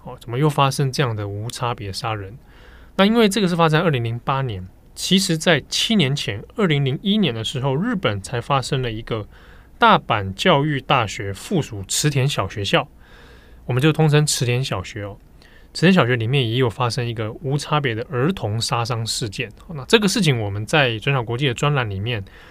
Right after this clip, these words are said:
大家用池田小学，哦，池就是池塘的池，种田的田，可以找到当初的这个，我们有做了一个，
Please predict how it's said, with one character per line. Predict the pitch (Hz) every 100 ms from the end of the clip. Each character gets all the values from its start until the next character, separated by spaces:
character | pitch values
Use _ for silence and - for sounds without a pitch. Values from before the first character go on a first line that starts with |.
| -
大 | -
家 | 156 147
用 | 151
池 | 147 - 117
田 | 170 123 107
小 | 143 101
学， | 92 113 107 120 - - - -
哦， | - 143
池 | - 131
就 | 147 139
是 | -
池 | 127 - 127
塘 | 143 120
的 | 120
池， | - - 98 107 - - - -
种 | 196 135
田 | 104 104
的 | 110
田， | 117 98 101 - - - -
可 | -
以 |
找 | 170 117
到 | 147 127
当 | 139 139
初 | 143 143
的 | 127
这 | 110 131
个， | 120 113 101 95 98 -
我 |
们 | 120 113
有 | 101
做 | - 156
了 | 117
一 | 107
个， | 113 120 107